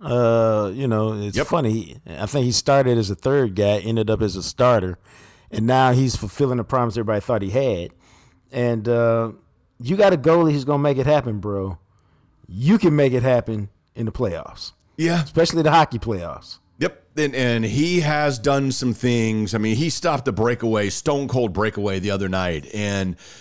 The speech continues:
Speaker 2: you know, the thing of it is, again, Jake Ottinger was, is the future. He was supposed to be the future. He's a first round draft pick on a goalie.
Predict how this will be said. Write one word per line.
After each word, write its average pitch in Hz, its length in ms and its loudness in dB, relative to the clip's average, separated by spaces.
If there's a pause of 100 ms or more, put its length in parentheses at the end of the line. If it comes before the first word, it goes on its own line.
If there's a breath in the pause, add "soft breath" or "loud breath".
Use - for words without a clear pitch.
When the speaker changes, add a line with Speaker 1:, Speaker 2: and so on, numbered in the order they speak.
(240 loud breath)
Speaker 2:
you 127 100 0
know, 139 140 2
the 120 60 0
thing 214 220 0
of 160 100 0
it 131 60 0
is, 143 640 0
again, 127 400 0
Jake 180 200 0
Ottinger 135 420 -2
was, 107 180 -2
is 135 300 -2
the - 80 -8
future. - 340 0
He 123 140 -2
was 127 120 0
supposed 202 420 0
to - 40 -4
be 98 120 0
the 76 100 -4
future. 82 300 -8
He's 107 180 -2
a 107 40 -2
first 180 320 -2
round 131 280 -2
draft 107 280 -4
pick 78 220 -10
on 101 160 -2
a 82 60 -4
goalie. 78 460 -4